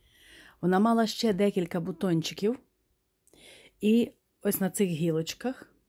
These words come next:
бачите, ось тут і тут були бутони, і на цій гілочці теж був ще один бутон.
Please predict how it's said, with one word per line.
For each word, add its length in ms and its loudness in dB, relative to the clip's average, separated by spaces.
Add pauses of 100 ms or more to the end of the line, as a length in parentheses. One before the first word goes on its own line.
(320)
бачите, 440 -6
ось 180 -4
тут 400 -2
і 100 -2
тут 240 0
були 240 0
бутони, 580 0 (100)
і 120 4
на 160 4
цій 200 -2
гілочці 720 -2 (280)
теж 240 0
був 220 -4
ще 240 0
один 340 2
бутон. 400 -4